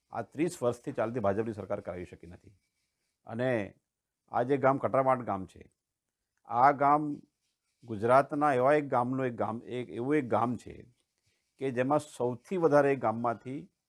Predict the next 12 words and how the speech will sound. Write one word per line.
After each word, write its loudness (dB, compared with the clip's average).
યુવાનો 0
ફૌજમાં -2
છે, -20
કોઈ -10
આર્મીમાં -4
છે, -8
બી -8
એસ -4
એફમાં -8
છે, -16
ફૌજમાં -4
છે. -20